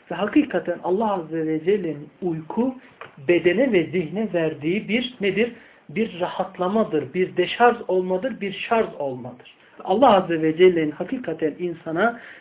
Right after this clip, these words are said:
verdiği en büyük nimetlerden bir tanesi. O yüzden uyandığınız için ne yapıyorsunuz? Allah Azze ve Celle'ye hamd ediyorsunuz. Öldükten sonra tekrar dirilten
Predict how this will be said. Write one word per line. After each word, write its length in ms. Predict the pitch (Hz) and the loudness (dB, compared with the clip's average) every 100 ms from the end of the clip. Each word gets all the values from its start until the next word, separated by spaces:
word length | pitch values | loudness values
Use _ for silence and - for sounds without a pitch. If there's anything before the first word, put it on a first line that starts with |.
| - | -4
verdiği 500 | 170 165 147 160 196 | -2 -2 -2 -2 -2
en 260 | 196 226 185 | 0 0 0
büyük 260 | 151 135 190 | -2 -2 0
nimetlerden 880 | 185 156 135 - 143 139 175 214 214 - - - | 0 0 -4 -6 -6 0 4 2 0 -12 -20 -8
bir 260 | 160 254 247 | -2 0 0
tanesi. 640 | 190 175 175 170 254 247 - - | 0 2 0 -2 -4 -4 -10 -4
O 140 | 240 269 | 2 2
yüzden 320 | 190 175 165 - | 2 0 -2 -2
uyandığınız 680 | 185 175 170 175 185 214 | -2 -2 0 0 0 -2
için 260 | 165 165 160 | -4 -8 -4
ne 60 | |
yapıyorsunuz? 640 | 202 165 - 139 - 190 226 - _ - | -2 -4 -4 -8 -4 -4 -4 -6 _ -6
Allah 300 | 170 170 165 | -2 -2 -4
Azze 320 | 156 143 151 | -6 -6 -6
ve 140 | 147 143 | -4 -4
Celle'ye 320 | 156 131 131 | -6 -4 -8
hamd 280 | 123 135 120 | -8 -10 -10
ediyorsunuz. 540 | - - - - - - - - - - | -16 -18 -20 -20 -20 -20 -20 -20 -14 -2
Öldükten 560 | 165 160 165 - 190 170 | -2 -2 -6 -6 -6 -6
sonra 200 | 156 143 | -8 -8
tekrar 460 | 139 165 - 143 131 | -8 -10 -8 -10 -8
dirilten 480 | 139 135 - 160 | -10 -10 -6 -6